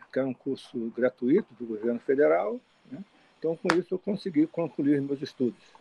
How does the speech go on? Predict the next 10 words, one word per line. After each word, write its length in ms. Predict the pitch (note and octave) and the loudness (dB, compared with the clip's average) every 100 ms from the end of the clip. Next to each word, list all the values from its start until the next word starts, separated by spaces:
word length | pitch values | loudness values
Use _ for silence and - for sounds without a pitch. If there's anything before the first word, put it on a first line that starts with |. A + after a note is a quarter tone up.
| _ _ _ _ _ - | _ _ _ _ _ -12
é, 400 | A#2 A#2 A#2 A2+ - D3+ | -8 -4 -4 -6 -10 -10
é, 280 | A#2+ A#2+ A#2+ - - - | -8 -6 -8 -10 -20 -16
do 60 | |
ensi-, 220 | A#2+ - C#3 | -12 -4 -2
do 120 | B2+ | 2
ensino 300 | A#2+ C#3+ D3+ | 6 10 10
médio, 340 | C3+ A2+ _ - _ _ _ _ _ _ _ _ _ _ _ - | 8 4 _ -20 _ _ _ _ _ _ _ _ _ _ _ -10
né? 160 | A#2 G#2 _ _ _ _ _ _ | -10 -10 _ _ _ _ _ _
É, 420 | C#3 C3+ C3+ C3+ C3+ | 2 4 6 4 6
lá, 320 | D3 E3 F#3+ | 6 4 2